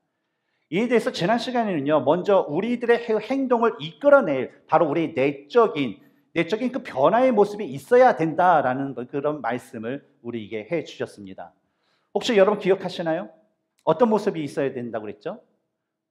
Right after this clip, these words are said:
첫 번째는 예수님께서, 하나님께서 우리에게 주신 그 사랑처럼 희생적인 사랑을 우리가 갖고 우리 주위 있는 사람한테 베풀어야 된다라는 그런 모습,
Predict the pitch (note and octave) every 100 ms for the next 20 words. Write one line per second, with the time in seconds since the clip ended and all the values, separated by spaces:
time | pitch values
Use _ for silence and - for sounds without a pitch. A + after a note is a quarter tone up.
0 | _ _ F3+ F#3+ F3 E3 E3 A#3+ - _
1 | _ C3+ F3 - B3 - F#3+ D#3+ C3 G#3+
2 | G#3+ G3+ - D3+ G3 G#3+ G#3 G3+ D#3+ -
3 | D#3+ D3 - G3+ G#3 G3 - C3+ D#3+ G#3
4 | - _ - B3 C#4 C4 C#4+ A3 G#3+ -
5 | F#3 D#3 E3 B2 B2+ C3+ - A2+ - -
6 | D3+ E3+ - - - A#2+ A#2+ A#2 A#2 A#2
7 | A2+ A#2 G#2+ G2+ G3+ G3+ - C#3 - C4
8 | A#3+ A3+ - F#3 F#3+ G3+ D3 A2 A2 A2
9 | - A2 G#2 - G2 E2